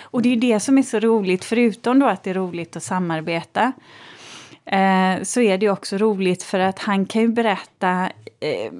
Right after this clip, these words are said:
ja, men du vet, historik och kring hur han upplever hur arkitektens roll har förändrats egentligen från sextiotal till nu tvåtusental och sådär. Så att, ja,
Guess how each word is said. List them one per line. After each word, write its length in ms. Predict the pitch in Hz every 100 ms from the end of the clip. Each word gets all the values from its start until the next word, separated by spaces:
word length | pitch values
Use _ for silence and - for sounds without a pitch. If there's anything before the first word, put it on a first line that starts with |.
| -
ja, 100 | 226
men 100 | 226
du 80 | 214
vet, 240 | 190 165
historik 1080 | - 208 - - - 226 262 269 226 185 -
och 140 | 185 185
kring 420 | 208 196 196 202
hur 260 | 196 196 190
han 440 | 208 208 226 233
upplever 680 | 233 - - 196 185 175 180
hur 360 | 185 175 180
arkitektens 920 | - 180 180 196 220 180 - 190 185 190
roll 280 | 180 170
har 120 | 170 170
förändrats 800 | - 185 175 170 165 226 247 294
egentligen 400 | 233 185 180 170
från 240 | 170 165
sextiotal 920 | - 185 - - - - 160 160 160 185 - - - - _
till 340 | - 185 160 180
nu 160 | 156
tvåtusental 1160 | - 190 175 - 156 - 160 147 160 - - -
och 180 | - 180
sådär. 320 | - 196 180
Så 120 | -
att, 220 | 180 - - - - - -
ja, 220 | - 247